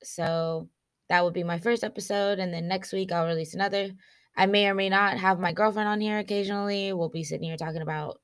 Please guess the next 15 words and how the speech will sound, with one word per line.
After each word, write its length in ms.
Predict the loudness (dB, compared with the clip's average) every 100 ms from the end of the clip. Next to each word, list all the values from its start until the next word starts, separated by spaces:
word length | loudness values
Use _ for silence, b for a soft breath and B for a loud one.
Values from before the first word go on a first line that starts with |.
| -10
who 160 | -6 -4
knows 280 | -4 -4
what. 360 | 2 4 4 2 b b b b b 4
Um, 400 | 8 10 8 0
so 140 | 2 6
yeah, 280 | 8 8
definitely, 680 | 8 4 2 4 6 6 4 0
if 140 | -6
it's 120 | -4
something 280 | -6 -2 -2
you, 320 | 0 -2 -4 -10
you 600 | -6 -2 0 2 0 -2 _ _ _ _
are 120 | -4 -2
interested 420 | -4 -4 -2 2
in, 260 | 2 0